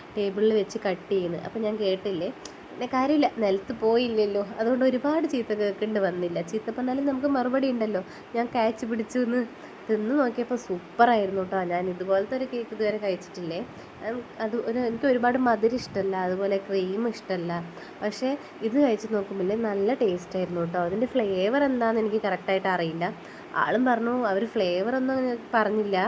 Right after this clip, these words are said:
പുതിയതാണ്, ഇവിടെ എല്ലാവരും വാങ്ങിയിട്ട് പോണതാണ് എന്ന് പറഞ്ഞിട്ട് ആൾ വാങ്ങിയതാ ട്ടോ. ഒരുപാട് സെയിലുള്ള കേ-, കേക്കാണ് പറഞ്ഞു.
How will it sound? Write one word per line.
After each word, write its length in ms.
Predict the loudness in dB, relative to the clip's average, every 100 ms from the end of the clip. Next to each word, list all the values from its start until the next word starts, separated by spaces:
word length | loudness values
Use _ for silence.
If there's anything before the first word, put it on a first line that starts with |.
| -2 -10 -14
പുതിയതാണ്, 600 | -4 2 4 4 2 2
ഇവിടെ 260 | 2 2 2
എല്ലാവരും 460 | 2 2 0 0 0
വാങ്ങിയിട്ട് 480 | 0 0 -4 -6
പോണതാണ് 580 | -4 -2 -2 -2 -2 -2 -4 -6 -8 -8 -6
എന്ന് 180 | -4 -2
പറഞ്ഞിട്ട് 420 | -2 -4 -4 0
ആൾ 180 | 0 2
വാങ്ങിയതാ 480 | 0 -2 -4 -6
ട്ടോ. 180 | -6 -8 -10 -12 -18 -8
ഒരുപാട് 320 | -4 0 0
സെയിലുള്ള 600 | 0 0 0 0 -2 -2
കേ-, 160 | -2 -6 -4
കേക്കാണ് 500 | 0 0 2 0 0 0
പറഞ്ഞു. 280 | -2 -2